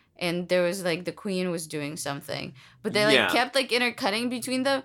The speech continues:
Speaker 1: And for some reason, it was, it was, like, done in such a,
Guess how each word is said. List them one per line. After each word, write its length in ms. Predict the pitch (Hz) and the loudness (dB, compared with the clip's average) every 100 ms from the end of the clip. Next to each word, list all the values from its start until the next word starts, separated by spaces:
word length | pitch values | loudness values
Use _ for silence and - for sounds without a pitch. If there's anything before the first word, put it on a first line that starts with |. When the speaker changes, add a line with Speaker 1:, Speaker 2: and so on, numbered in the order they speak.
| - - | -8 -10
Speaker 1:
And 160 | 233 240 | -4 0
for 100 | 269 | 0
some 400 | 262 - 262 262 | 2 2 2 4
reason, 540 | 247 247 254 285 285 254 | 2 0 0 0 0 0
it 160 | - 233 | 0 0
was, 480 | 226 208 196 - - _ _ _ _ | 0 0 -2 -6 -8 _ _ _ _
it 80 | 240 | -10
was, 120 | 262 | -4
like, 340 | 277 233 190 - | -2 -2 -6 0
done 260 | 196 233 | 2 2
in 100 | 247 | 0
such 240 | - 220 | 0 0
a, 80 | 226 | -2